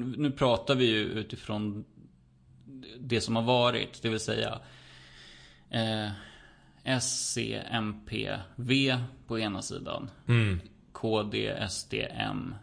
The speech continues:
Speaker 1: L på andra.
Speaker 2: Ja.
Speaker 1: Egentligen.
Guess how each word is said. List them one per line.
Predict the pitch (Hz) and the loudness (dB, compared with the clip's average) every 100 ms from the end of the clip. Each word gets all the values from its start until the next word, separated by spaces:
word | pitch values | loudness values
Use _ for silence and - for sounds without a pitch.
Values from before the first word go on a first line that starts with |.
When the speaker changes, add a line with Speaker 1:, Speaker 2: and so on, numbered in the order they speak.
| - - | -16 -6
Speaker 1:
L | - 98 - - - - _ _ - | -4 -2 -4 -10 -12 -18 _ _ -10
på | 98 | -6
andra. | 98 - - - - - | -6 -6 -8 -10 -16 2
Speaker 2:
Ja. | 107 107 90 | 6 8 6
Speaker 1:
Egentligen. | 104 87 - - 82 | 0 -2 -4 -8 -6